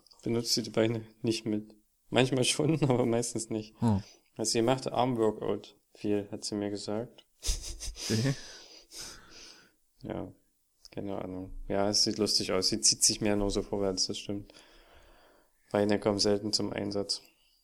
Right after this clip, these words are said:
Speaker 1: Man hat auch jetzt so ein kleines Klettergestell und zieht sich da hoch und steht gerne an irgendwas dran. Ja, und reißt hier alles von unseren Sachen, reißt hier die ganze, das ganze Spielzeug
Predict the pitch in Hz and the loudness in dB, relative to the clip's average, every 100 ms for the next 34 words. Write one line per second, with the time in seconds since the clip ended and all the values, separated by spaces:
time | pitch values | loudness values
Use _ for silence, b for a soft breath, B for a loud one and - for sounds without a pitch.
0 | _ - 107 104 104 - 107 110 - 104 | _ -6 0 2 2 0 4 4 4 4
1 | 107 104 - 113 113 110 110 - 104 104 | 4 4 2 2 2 0 -2 2 4 4
2 | 101 101 98 95 95 98 - - - - | 4 2 -2 -6 -8 -12 -16 -14 -6 -4
3 | - 107 - 104 101 104 101 107 104 - | -4 -6 -2 -2 2 0 0 -4 -4 0
4 | 110 107 - 107 107 107 107 104 104 104 | -2 -2 0 2 4 2 0 -4 -4 -4
5 | 104 - - 104 101 104 - - _ - | -6 -8 -6 -6 -6 -12 -20 -20 _ -10
6 | 104 101 104 104 - - 113 101 101 - | -8 -8 -6 -4 -2 -2 -2 -2 -4 -4
7 | 107 107 101 98 98 104 - 101 101 104 | -6 -6 -4 -4 -4 -8 -8 -10 -10 -14
8 | _ _ _ _ _ - 107 - - 110 | _ _ _ _ _ 0 2 2 2 2
9 | 101 104 - _ _ - 107 107 107 - | 2 -2 -20 _ _ -8 -2 0 0 -2
10 | 107 113 104 101 - - - 104 | 0 0 -2 -6 -8 -8 -4 -6